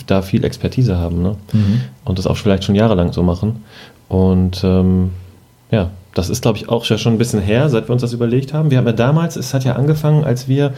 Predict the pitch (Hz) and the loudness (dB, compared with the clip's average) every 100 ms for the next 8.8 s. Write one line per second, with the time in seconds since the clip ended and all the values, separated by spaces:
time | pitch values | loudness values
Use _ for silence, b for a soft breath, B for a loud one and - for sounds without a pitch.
0 | B B B B B 123 120 117 120 127 | B B B B B 2 4 2 2 0
1 | 147 123 110 92 90 - - _ _ _ | 2 2 2 0 -4 -10 -20 _ _ _
2 | _ _ - 117 135 139 135 131 117 123 | _ _ -12 -2 0 2 2 2 4 4
3 | 117 107 110 113 - 110 - 101 92 95 | 4 2 2 2 2 0 0 2 2 0
4 | - - - 139 131 117 117 123 127 110 | -6 -14 -4 -2 -2 0 2 2 2 2
5 | 107 107 - - _ _ b b b b | 2 0 -6 -20 _ _ b b b b
6 | - - - 90 90 - 107 98 92 104 | -16 -14 -6 -2 -2 -2 0 0 0 0
7 | - - - _ 110 92 95 - - 98 | -2 -6 -20 _ 0 0 0 -4 -4 -2
8 | 95 98 98 95 98 98 - | 0 0 0 0 -2 -4 -6